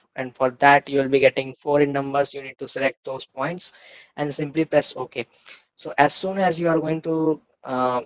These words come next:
give this, uh, OK command, the drawing production task will continue itself,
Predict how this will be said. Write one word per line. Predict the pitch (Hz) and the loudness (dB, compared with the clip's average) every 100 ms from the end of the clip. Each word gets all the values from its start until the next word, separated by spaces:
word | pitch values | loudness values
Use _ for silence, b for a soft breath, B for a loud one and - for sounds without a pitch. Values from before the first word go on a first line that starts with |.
| - _ _ _ _ _ _ _ _ _ _ _ _ _ _ _ _ _ _ _ - | -8 _ _ _ _ _ _ _ _ _ _ _ _ _ _ _ _ _ _ _ 2
give | 175 151 | 2 4
this, | 170 165 175 | 8 10 8
uh, | 143 143 139 139 - - | 4 -4 0 0 -2 -6
OK | 151 - | -2 0
command, | 147 139 139 147 156 - | 0 2 4 4 2 -6
the | - 135 131 123 | 0 4 4 4
drawing | 135 139 | 2 4
production | 135 131 147 131 | 2 0 -2 2
task | 135 135 | 4 4
will | 139 | 2
continue | 135 131 131 131 135 | -2 -2 -2 -4 -6
itself, | 131 - - 180 - | -6 0 2 2 -2